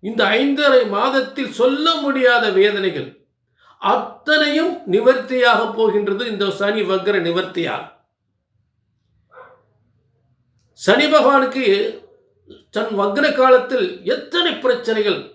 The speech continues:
எத்தனை சோதனைகள், எத்தனை பிரச்சனைகள், அதெல்லாம் நல்ல முடிவுக்கு வரப்போகின்றது. தடைப்பட்ட உத்தியோக உயர்வு நிச்சயமாக கிடைக்கும். தொழில் வியாபாரம், சனி வக்ரத்தால்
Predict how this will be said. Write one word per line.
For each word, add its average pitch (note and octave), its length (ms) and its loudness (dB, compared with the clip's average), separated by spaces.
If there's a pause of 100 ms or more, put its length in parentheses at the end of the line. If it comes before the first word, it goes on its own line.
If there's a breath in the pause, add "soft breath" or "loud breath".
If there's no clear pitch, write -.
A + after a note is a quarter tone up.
(1200)
எத்தனை C4 580 -2
சோதனைகள், G#3+ 540 2
எத்தனை G#3+ 360 -4
பிரச்சனைகள், E3+ 540 -6 (180)
அதெல்லாம் F3 400 0
நல்ல F3 160 0 (140)
முடிவுக்கு F3+ 320 2
வரப்போகின்றது. C#3+ 600 -10 (2250)
தடைப்பட்ட D#4+ 460 2 (140)
உத்தியோக C4+ 340 2 (120)
உயர்வு C4 320 4 (1120)
நிச்சயமாக C4 540 4
கிடைக்கும். G#3 380 -4 (960)
தொழில் E4+ 320 6 (160)
வியாபாரம், C4+ 560 4 (680)
சனி B3+ 280 -2
வக்ரத்தால் C#4+ 720 2